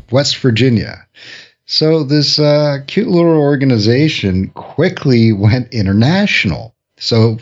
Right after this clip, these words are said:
truly was the International Flying Saucer Bureau. And it was the first to do so. He put out his first publication of, uh,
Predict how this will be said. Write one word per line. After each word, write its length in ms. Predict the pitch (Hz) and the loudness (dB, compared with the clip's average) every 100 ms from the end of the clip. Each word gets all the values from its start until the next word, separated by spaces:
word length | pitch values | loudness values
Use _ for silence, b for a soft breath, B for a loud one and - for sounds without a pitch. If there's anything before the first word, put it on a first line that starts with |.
| - | -10
truly 440 | - 165 180 135 | 0 2 2 2
was 480 | 107 139 147 95 82 | 2 2 0 -2 -4
the 180 | 101 131 | -4 0
International 560 | 117 113 104 95 104 | 2 2 2 0 -2
Flying 360 | 95 104 98 95 | -2 0 2 2
Saucer 440 | - 135 165 - | 2 0 0 -2
Bureau. 440 | 90 73 58 - - B B B B B | -4 -4 -6 -10 -20 B B B B B
And 200 | 120 120 | 0 0
it 100 | 120 | 0
was 180 | 117 - | -2 -2
the 60 | |
first 420 | 113 139 170 170 | -2 0 0 -2
to 80 | 120 | -2
do 420 | 101 92 127 175 | -2 -2 0 2
so. 400 | 190 - - - - _ _ | 2 -2 -6 -10 -18 _ _
He 600 | 101 104 139 135 131 131 - | -4 0 4 4 2 0 -6
put 180 | 143 151 | -2 0
out 180 | 139 123 | 0 0
his 180 | 113 | -2
first 360 | - 151 165 - | -2 -2 -2 -2
publication 800 | 151 127 117 120 139 143 - 113 | -2 -2 -2 0 0 0 0 2
of, 260 | 95 87 | 2 0
uh, 340 | 104 98 98 | 0 2 0